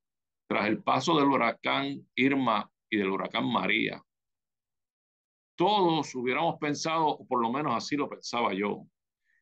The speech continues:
que habríamos aprendido algunas lecciones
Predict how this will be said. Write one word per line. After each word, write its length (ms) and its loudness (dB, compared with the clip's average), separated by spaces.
que 80 -2
habríamos 420 4
aprendido 720 4
algunas 480 0
lecciones 640 -2